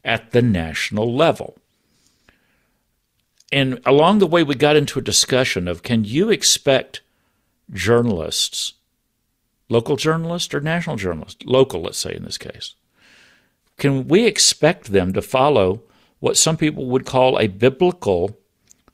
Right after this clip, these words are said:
process for sin, repentance, and forgiveness? Should they have waited until the very end, found out what happened with this, and see if he repented and then write the story?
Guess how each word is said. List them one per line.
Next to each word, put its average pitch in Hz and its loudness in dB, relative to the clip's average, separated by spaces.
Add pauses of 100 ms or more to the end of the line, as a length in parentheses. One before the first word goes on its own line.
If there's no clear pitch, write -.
(140)
process - 0 (600)
for 117 2
sin, 123 2 (160)
repentance, 107 0
and 92 -4
forgiveness? 98 -4 (840)
Should - 0
they 156 4
have 120 0
waited 131 4
until 120 0
the 107 0
very 117 2
end, 92 -2
found 98 -4
out 113 2
what - -4
happened 127 -2
with 87 -8
this, - -6 (440)
and 104 -2
see 131 2 (300)
if - -4
he 127 4
repented 104 0 (340)
and 107 -2
then 156 4
write 87 0
the - -12
story? - -6